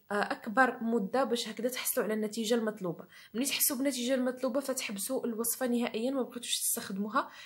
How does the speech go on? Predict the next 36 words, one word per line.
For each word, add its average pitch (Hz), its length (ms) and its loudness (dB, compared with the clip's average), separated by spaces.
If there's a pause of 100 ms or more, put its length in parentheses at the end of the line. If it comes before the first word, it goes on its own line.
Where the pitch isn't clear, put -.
حتى - 260 -4
تحسوا - 340 0
مثلًا 262 320 6
بدهون، 233 680 4
رجعوا 208 520 2
أو 202 120 2
دهون، 233 380 2 (380)
يعني، 214 440 2
أو 214 80 4
لو 226 180 6
ليكون 233 300 2
في 233 160 -2
منطقة 233 380 2
معينة 208 460 2
في 208 80 -6
الجسم 208 360 0
ديالكم، 220 360 2
عاد 262 160 2
من 262 140 2
بعد 214 180 4
تعاودوا 214 260 4
تكرروا 208 460 -2
الوصفة 196 340 -2
وتعملوها 240 500 2
وتداوموا 240 600 4
عليها 220 320 4 (360)
كل 277 280 6
ليلة 262 240 6
باش 254 200 2
هكذا 233 220 -2
تعطي 233 240 -2
الفعالية 208 560 4
ديالها، 175 300 2
يعني 160 220 -4
كل 277 280 0
يوم 269 300 6